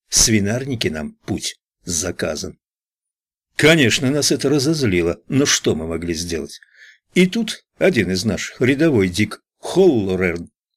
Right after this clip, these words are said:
который на гражданке работал поваром, заявил,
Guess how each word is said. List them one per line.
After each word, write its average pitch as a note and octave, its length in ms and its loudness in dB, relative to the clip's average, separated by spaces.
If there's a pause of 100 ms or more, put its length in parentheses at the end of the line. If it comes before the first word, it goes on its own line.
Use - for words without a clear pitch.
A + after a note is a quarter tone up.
(260)
который A#2+ 340 4
на A2 140 4
гражданке A#2 560 0
работал F#2+ 440 0
поваром, G2+ 500 0
заявил, B2 600 0